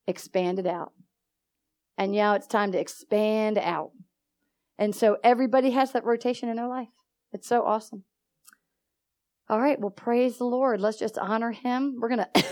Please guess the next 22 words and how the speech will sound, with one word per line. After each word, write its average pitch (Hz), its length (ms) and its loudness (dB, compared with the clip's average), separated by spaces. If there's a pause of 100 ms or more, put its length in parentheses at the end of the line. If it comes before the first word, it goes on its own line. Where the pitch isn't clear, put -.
(600)
<coughs> - 760 -20
we're 247 100 0
gonna 240 180 0
stand 226 380 0
up. 208 180 2
We're 220 100 -4
gonna 208 200 -2
honor 208 240 -2
him. 240 240 -2 (1120)
And 226 80 -2
we're 247 80 2
gonna 262 120 4
listen 226 260 0
to 220 80 -2
a 226 40 -2
song. 160 380 -6 (1120)
And 220 140 2
I 220 80 0
think 247 320 -4
that 226 160 0
the 214 100 -2
song, 202 760 0